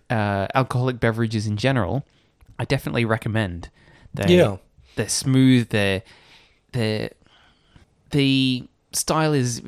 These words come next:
Speaker 1: is very tight. Like, it's very neat, uh, clean. Uh, there's no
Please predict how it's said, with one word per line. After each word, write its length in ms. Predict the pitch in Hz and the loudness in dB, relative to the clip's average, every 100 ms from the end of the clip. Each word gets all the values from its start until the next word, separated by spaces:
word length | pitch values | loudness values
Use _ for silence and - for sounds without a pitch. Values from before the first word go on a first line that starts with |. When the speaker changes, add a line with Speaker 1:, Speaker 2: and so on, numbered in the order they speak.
| 139 | -8
Speaker 1:
is 140 | 139 113 | -6 -4
very 220 | 123 117 | -4 -4
tight. 720 | - - 127 98 - - - - _ _ | -4 -2 0 0 -2 -12 -14 -20 _ _
Like, 180 | 113 110 | -10 -8
it's 100 | 107 | -8
very 320 | - 127 117 | -2 -2 -2
neat, 580 | 104 110 120 131 143 - - - _ _ _ - | -4 -4 0 -2 -2 -10 -14 -20 _ _ _ -12
uh, 140 | 104 95 | -8 -6
clean. 600 | - - 139 131 127 123 - - _ _ _ _ _ _ _ - | -8 -2 0 2 0 -2 -6 -20 _ _ _ _ _ _ _ -10
Uh, 320 | 98 98 98 | -8 -6 -6
there's 180 | 113 135 | -4 0
no 440 | 131 127 117 | 2 4 2